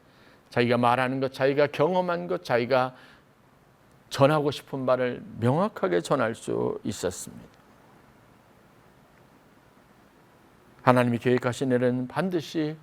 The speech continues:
인도하심과 보호하심이 따르게 되어져 있습니다. 바울은 그것을 경험했습니다. 그것이 담대함의 원천이고 그것이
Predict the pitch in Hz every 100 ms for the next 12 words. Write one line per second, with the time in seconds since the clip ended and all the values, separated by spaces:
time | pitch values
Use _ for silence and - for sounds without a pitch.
0 | - - - _ _ - 113 113 107 107
1 | 131 117 113 - 147 165 147 - 147 143
2 | 151 127 120 120 120 104 - 104 104 -
3 | - 92 - - 104 104 104 - 120 -
4 | 135 139 147 - _ _ - 131 165 147
5 | 110 - - - - _ - - - -
6 | 110 117 131 127 131 127 131 127 127 123
7 | 180 180 - 180 160 190 - - - -
8 | - 147 160 175 117